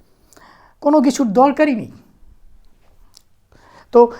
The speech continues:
হৃদয়ের সংকীর্ণতা থেকে কিভাবে বেঁচে থাকা যাবে, কোরআনের আলোকে আমি একটু বিস্তারিত আলোচনা করেছি অচেনা কোরআন বইতে, আপনারা ইন্টারেস্টেড হলে পড়ে নেবেন সেখান থেকে।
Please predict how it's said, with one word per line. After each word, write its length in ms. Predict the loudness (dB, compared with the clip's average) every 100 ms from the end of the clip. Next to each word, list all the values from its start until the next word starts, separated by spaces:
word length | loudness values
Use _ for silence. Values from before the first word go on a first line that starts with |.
| -4
হৃদয়ের 280 | 2 6 6
সংকীর্ণতা 600 | 4 -2 -2 -2 0 -2
থেকে 220 | -2 -6
কিভাবে 340 | -2 0 0 0
বেঁচে 260 | -4 -6
থাকা 300 | -10 -12 -12
যাবে, 280 | -10 -12 -14
কোরআনের 460 | -6 -4 -2 -4 -6
আলোকে 400 | -6 -4 -2 -2
আমি 240 | 0 -4
একটু 180 | -8 -10
বিস্তারিত 480 | -8 -2 -2 -2 -4
আলোচনা 400 | -4 -6 -8 -6
করেছি 340 | -8 -8 -8
অচেনা 300 | -8 -12 -16
কোরআন 320 | -14 -14 -12
বইতে, 340 | -12 -10 -10 -12 -14 -20 -18 -14
আপনারা 340 | -10 -6 -6
ইন্টারেস্টেড 540 | -6 -8 -10 -8 -8 -6
হলে 220 | -6 -6 -10 _ -20 -20 _ 4
পড়ে 180 | 4
নেবেন 240 | 4 -4 -6
সেখান 320 | -4 -2 -2
থেকে। 280 | -2 -2